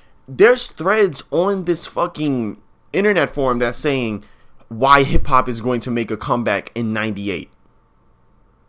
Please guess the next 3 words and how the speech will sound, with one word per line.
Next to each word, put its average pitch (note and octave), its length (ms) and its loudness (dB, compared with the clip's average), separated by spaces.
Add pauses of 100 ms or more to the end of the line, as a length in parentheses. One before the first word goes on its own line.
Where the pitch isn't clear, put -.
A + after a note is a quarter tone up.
(460)
Or C3 640 4
why, B2+ 600 6
uh, G2+ 420 2